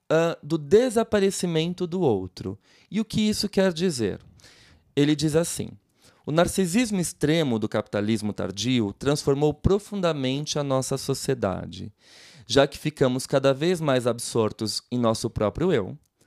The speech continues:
o outro desaparece." De acordo com Byung-Chul Han, a libido, a energia sexual, na nossa era do capitalismo tardio,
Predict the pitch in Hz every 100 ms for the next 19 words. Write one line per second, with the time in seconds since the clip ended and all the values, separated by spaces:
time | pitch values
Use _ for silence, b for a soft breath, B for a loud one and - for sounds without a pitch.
0 | _ 202 170 120 120 139 156 _ 123 147
1 | 143 185 123 92 - - 95 95 _ _
2 | _ B B B B 113 151 - 190 202
3 | 185 160 127 123 113 127 127 160 139 98
4 | - - 113 110 101 143 131 107 104 104
5 | 95 127 131 110 - - 117 120 98 -
6 | B B 107 110 110 113 - - 113 110
7 | - 123 131 110 98 104 - 104 104 98
8 | 95 95 98 120 123